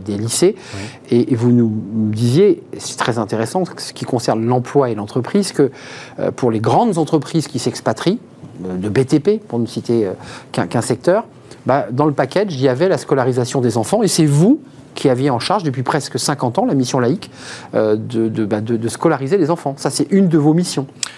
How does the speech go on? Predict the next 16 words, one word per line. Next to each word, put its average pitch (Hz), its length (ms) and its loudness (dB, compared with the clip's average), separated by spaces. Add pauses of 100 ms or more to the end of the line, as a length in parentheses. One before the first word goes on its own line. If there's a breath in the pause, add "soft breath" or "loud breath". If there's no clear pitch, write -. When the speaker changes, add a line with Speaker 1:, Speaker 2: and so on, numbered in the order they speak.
(140 loud breath)
Speaker 2:
C'est - 140 0
une 123 100 4
de 143 80 2
nos 151 100 2
missions. 151 380 2
On 151 80 0
est 131 60 2
opérateur, 120 640 0
euh, 101 440 2 (140)
pour 135 240 0
ces 120 180 2
grandes 107 240 0
entreprises, 113 560 -2
en 107 120 2
effet, 120 360 -2 (460 loud breath)
euh, 107 200 -6